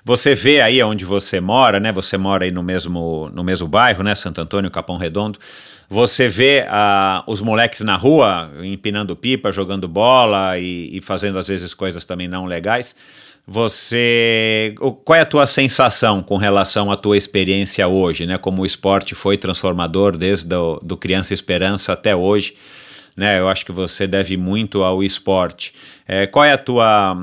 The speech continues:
assim, o que que você pensa quando você vê essa molecada aí que eventualmente vai acabar não tendo contato com o esporte ou a oportunidade que você teve e sabe-se lá qual que vai ser o futuro deles?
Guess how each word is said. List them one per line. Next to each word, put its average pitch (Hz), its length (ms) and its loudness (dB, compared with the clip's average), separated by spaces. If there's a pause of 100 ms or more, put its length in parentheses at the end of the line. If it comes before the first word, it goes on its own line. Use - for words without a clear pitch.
(180)
assim, 98 180 -6
o 101 40 -6
que 139 100 -2
que 127 60 -6
você 127 300 2
pensa 104 440 -2
quando 98 220 -4
você 92 240 -4
vê 87 120 -2
essa 95 200 -2
molecada 92 640 -2
aí 90 160 -4
que 92 240 -4
eventualmente 90 680 -4
vai 92 240 2
acabar 90 400 -2
não 110 200 -2
tendo 107 320 0
contato 110 580 0
com 98 220 -4
o 95 40 -2
esporte 104 520 2
ou 98 40 4
a 92 40 2
oportunidade 95 720 0
que - 100 -8
você 95 340 -2
teve 123 480 2 (480)
e 110 120 0
sabe-se 113 460 2
lá 104 120 6
qual 101 160 2
que 98 120 -12
vai 98 100 2
ser - 120 -2
o 101 60 2
futuro 95 420 0
deles? 85 500 -4